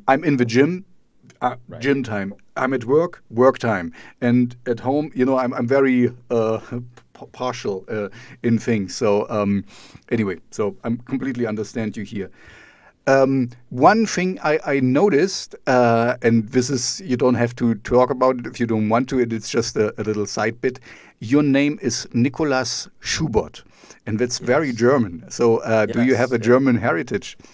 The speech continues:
Speaker 2: I do. I, I was hoping you'd bring that up because
Speaker 1: <laughs> Here,
Speaker 2: when
Speaker 1: here
Speaker 2: you,
Speaker 1: you
Speaker 2: <laughs> when
Speaker 1: are.
Speaker 2: you, when you first contacted me, I was like, "Okay, we're, we're definitely gonna talk about that." Yeah, no, I am, I am extremely German.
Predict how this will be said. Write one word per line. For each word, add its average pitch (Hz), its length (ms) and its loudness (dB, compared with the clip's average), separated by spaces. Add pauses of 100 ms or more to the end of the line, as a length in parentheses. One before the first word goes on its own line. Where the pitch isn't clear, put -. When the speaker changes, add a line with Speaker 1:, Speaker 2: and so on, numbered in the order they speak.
(720)
Speaker 2:
I 113 140 -10
do. 113 340 -8
I, 95 220 -6 (140)
I 107 140 -8
was 110 140 -10
hoping 123 300 -12
you'd 90 160 -14
bring 90 200 -14
that 87 160 -12
up 90 240 -14 (140)
because - 580 -12 (120)
Speaker 1:
<laughs> - 100 -20
Here, 156 200 0
Speaker 2:
when 107 40 -6
Speaker 1:
here 131 160 6
Speaker 2:
you, - 0 -
Speaker 1:
you 180 140 4
Speaker 2:
<laughs> - 60 -8
when 160 180 0
Speaker 1:
are. - 0 -
Speaker 2:
you, 143 80 -4 (380)
when 120 160 0
you 127 100 0
first - 440 -4
contacted 113 640 -4
me, 92 140 -10
I 90 60 -10
was 92 120 -14
like, 95 140 -10
"Okay, 92 480 -6 (180)
we're, 98 180 -8
we're 107 140 0
definitely 110 400 0
gonna 95 160 -2
talk 98 240 -2
about 92 280 -2
that." 95 300 0
Yeah, 120 240 2
no, 107 140 0
I 101 200 2
am, 98 220 -2
I 104 140 -4
am 104 140 -4
extremely 110 840 -4 (640)
German. 101 720 -4